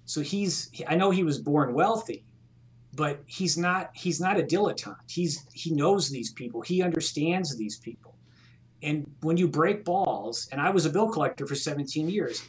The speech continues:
I know exactly what Trump's doing when he does it. I know exactly what he says when he's saying it. He's just messing with people. He's getting in your head. He's breaking balls.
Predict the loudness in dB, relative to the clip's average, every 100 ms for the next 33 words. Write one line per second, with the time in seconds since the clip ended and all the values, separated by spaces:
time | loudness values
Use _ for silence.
0 | -4 -2 0 0 2 2 0 -2 -2 -2
1 | -4 -6 -6 -6 -6 -4 -6 -6 -8 -8
2 | -4 0 4 4 4 4 4 2 2 2
3 | 2 2 0 -2 -2 -4 -6 -6 -6 -6
4 | -6 -8 -10 -18 -20 -20 -20 -4 -2 0
5 | -2 2 2 4 2 0 0 -2 -8 -8
6 | -4 -4 -2 0 2 2 2 0 -2 -2
7 | -4 -4 -8 -6 -6 -4 0 0 0 0
8 | 4 4 2 -8